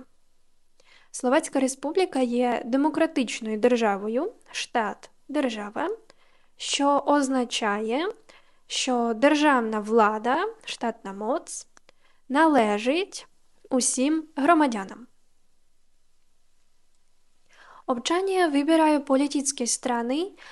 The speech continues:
а політиків в демократичних волбах, а розгодують,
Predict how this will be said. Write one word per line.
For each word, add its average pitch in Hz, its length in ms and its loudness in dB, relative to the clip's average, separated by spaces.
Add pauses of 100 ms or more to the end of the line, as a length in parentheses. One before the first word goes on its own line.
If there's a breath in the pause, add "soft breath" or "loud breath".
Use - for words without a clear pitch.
(180 loud breath)
а 247 420 0
політиків 311 680 0 (280)
в 240 60 -6
демократичних 294 920 -2
волбах, 220 540 -2 (460 soft breath)
а 311 120 6
розгодують, 269 760 2